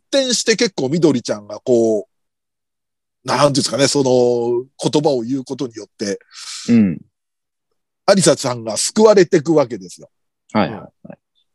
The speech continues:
Speaker 1: で、結局その、アリサさんが最初コウ君と話する時も、あの、「私ほんと趣味であの、メイドカフェ行って、あの、
Speaker 2: うん。
Speaker 1: 推しのメ-、メイドさんと話するの好きなんですよ」みたいなこと言うのも、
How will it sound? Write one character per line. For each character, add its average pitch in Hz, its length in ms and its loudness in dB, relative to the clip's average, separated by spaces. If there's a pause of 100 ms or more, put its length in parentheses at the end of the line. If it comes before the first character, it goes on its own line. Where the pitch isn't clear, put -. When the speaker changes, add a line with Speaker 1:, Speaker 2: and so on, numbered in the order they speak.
(260)
Speaker 1:
で、 262 240 2 (640)
結 226 240 -4 (260)
局 294 320 4
そ 180 120 2
の、 147 320 0 (360)
ア 269 80 0
リ 285 100 2
サ 165 120 4
さ 123 120 -4
ん 113 40 -18
が 110 100 -14
最 147 180 -2
初 139 140 -10
コ 196 140 2
ウ 147 60 0
君 123 120 -10
と 110 80 -18
話 123 240 -10
す - 100 -8
る 107 80 -8
時 101 200 -8
も、 104 300 -2 (380)
あ 120 140 2
の、 113 360 0 (280)
「私 190 320 0
ほ 190 80 2
ん 190 40 0
と 180 60 2
趣 220 180 2
味 214 160 0
で 127 120 0
あ 107 80 -4
の、 107 100 -12
メ 135 140 -2
イ 151 40 0
ド 156 280 0 (380)
カ 156 140 -4
フ 147 80 -2
ェ 117 60 2
行 98 100 -6
っ - 40 -20
て、 104 340 -8 (340)
あ 104 120 -6
の、 113 100 -6
Speaker 2:
う - 20 -4
ん。 - 40 4
Speaker 1:
推 117 40 6
し 127 160 4
の 156 140 4
メ-、 156 160 -2 (240)
メ 147 100 2
イ 147 40 6
ド 143 80 0
さ 147 120 0
ん 139 40 -6
と 131 80 -6
話 147 240 -6
す - 80 -6
る 117 80 -10
の 104 80 -10
好 92 180 -12 (460)
き - 200 -4
な 143 100 2
ん 120 60 -4
で - 400 -4
す 143 140 4
よ」 135 140 6
み 117 80 0
た 120 80 2
い - 20 0
な 98 60 -8
こ 92 100 -10
と 113 80 -6
言 107 60 0
う - 20 -6
の 90 60 -8
も、 104 260 -4